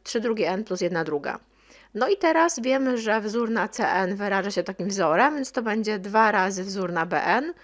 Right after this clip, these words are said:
czyli trzy n plus jeden i minus A osiem, A osiem jest minus dwa i jedna druga, czyli jak odejmuję minus, to się dodaje, czyli będzie plus dwa i jedna druga. I po uproszczeniu mamy wzór na C n. No i teraz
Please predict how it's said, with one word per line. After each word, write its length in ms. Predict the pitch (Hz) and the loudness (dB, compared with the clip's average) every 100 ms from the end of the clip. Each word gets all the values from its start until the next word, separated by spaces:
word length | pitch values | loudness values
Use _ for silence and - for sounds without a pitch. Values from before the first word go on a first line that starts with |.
| - - _ _ | -20 -20 _ _
czyli 240 | 392 294 | -4 -4
trzy 240 | - - 214 | -4 -2 0
n 220 | 190 190 | 0 -2
plus 240 | 175 175 | -8 -6
jeden 420 | 285 320 320 311 311 _ _ _ _ _ _ | -2 2 2 0 -6 _ _ _ _ _ _
i 280 | 381 381 381 | -2 0 0
minus 320 | 294 285 277 | 0 -2 -2
A 140 | 208 - | 0 2
osiem, 360 | 214 - 240 | 0 0 -2
A 120 | 170 185 | 0 0
osiem 360 | 220 214 202 | -2 -4 -4
jest 160 | 185 196 | -4 -4
minus 360 | 196 185 180 | -4 -4 -6
dwa 280 | 208 180 190 | -8 -4 -2
i 80 | 180 | -2
jedna 260 | 175 165 160 | -4 -4 -6
druga, 320 | 320 294 247 | -2 0 -2
czyli 240 | 220 190 | -4 -4
jak 220 | 180 170 | -2 -2
odejmuję 400 | 180 180 175 165 | 0 0 -2 -4
minus, 340 | 185 302 277 - | -4 -4 -6 -6
to 100 | 208 | -8
się 120 | 175 | -6
dodaje, 380 | 170 254 254 254 | -2 0 0 0
czyli 140 | 185 | -2
będzie 240 | 170 156 175 | -4 -6 -2
plus 200 | 339 311 | -2 2
dwa 200 | 311 294 | 2 2
i 40 | |
jedna 200 | 285 269 | 2 2
druga. 320 | 254 240 240 - - - - | 2 2 0 0 -16 -14 2
I 100 | 427 | 4
po 160 | 392 302 | 6 2
uproszczeniu 580 | - - - 269 254 | 0 -4 0 0 2
mamy 320 | 226 226 233 214 | 2 2 2 0
wzór 320 | 185 226 202 | 0 -2 0
na 180 | 180 185 | -2 -2
C 220 | 185 - | -2 2
n. 320 | 220 349 349 - _ _ _ _ - | 4 2 -2 -8 _ _ _ _ -6
No 60 | 403 | 0
i 220 | 587 480 | 2 4
teraz 380 | 370 359 - | 4 4 2